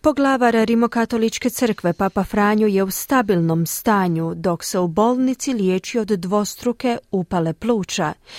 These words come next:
Iz Vatikana su u svojem priopćenju kazali da se zdravstveno stanje osamdeset osmogodišnjeg pape stabiliziralo.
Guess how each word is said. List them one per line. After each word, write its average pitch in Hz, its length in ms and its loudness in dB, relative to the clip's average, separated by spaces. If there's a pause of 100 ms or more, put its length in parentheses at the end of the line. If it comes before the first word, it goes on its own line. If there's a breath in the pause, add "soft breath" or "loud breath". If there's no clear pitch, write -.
(360 loud breath)
Iz 254 200 -2
Vatikana 254 580 0
su 226 160 -4
u 220 40 -2
svojem 220 300 2
priopćenju 196 680 0
kazali 214 600 -2
da 175 140 -2
se 185 200 -2
zdravstveno 175 760 0
stanje 226 600 0 (380 loud breath)
osamdeset 208 720 0
osmogodišnjeg 233 880 -2
pape 180 360 0
stabiliziralo. 185 1200 0